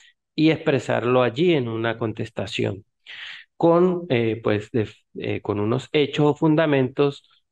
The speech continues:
que creyeran convenientes. Se, en el caso ya que hayan hechos indicados en la demanda respectiva, en los cuales el demandado, al contestar su demanda,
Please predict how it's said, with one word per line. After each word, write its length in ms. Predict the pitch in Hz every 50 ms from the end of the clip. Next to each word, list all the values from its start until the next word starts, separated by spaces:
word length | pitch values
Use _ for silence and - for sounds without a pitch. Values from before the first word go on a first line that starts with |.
| _ _ _
que 240 | - 156 156 151 156
creyeran 720 | 139 110 107 104 107 107 110 110 113 110 110 110 110 101 _
convenientes. 920 | - 147 143 127 120 117 110 104 98 - - - - - - - _ _ _ _ _ _ _ - - - - - - - _ _ _
Se, 840 | - - - - - 160 151 143 143 139 139 139 139 139 151 -
en 80 | 147 143
el 140 | 143 139 139
caso 640 | - 160 165 165 - - 208 208 208 208 208 208 - _ _ _ _ _ _ _ _ _ _ _ _ _ _ _ _ -
ya 240 | 135 127 127 120 -
que 120 | - 131 131
hayan 300 | 131 139 143 165 170 170
hechos 260 | 165 165 - 170 170
indicados 840 | 165 147 123 117 120 - - 170 175 175 160 139 127 120 113 113
en 100 | 113 110
la 100 | 110 107 107
demanda 400 | 104 104 107 107 110 113 127 127
respectiva, 840 | - 143 131 - - 123 - _ - 170 165 160 131 117 107 107 - _ _ _ _ _ _
en 160 | 131 123 123 120
los 120 | 117 117
cuales 420 | 120 - 151 156 160 151 135 120 117
el 160 | 123 127 131
demandado, 720 | 151 165 165 160 160 156 151 147 160 160 156 139 123 120
al 120 | 113 104
contestar 720 | - - 165 165 160 - 165 147 - _ - 156 139 127 123
su 200 | - - 170 170
demanda, 640 | 165 160 151 147 139 131 131 127 127 139 139 135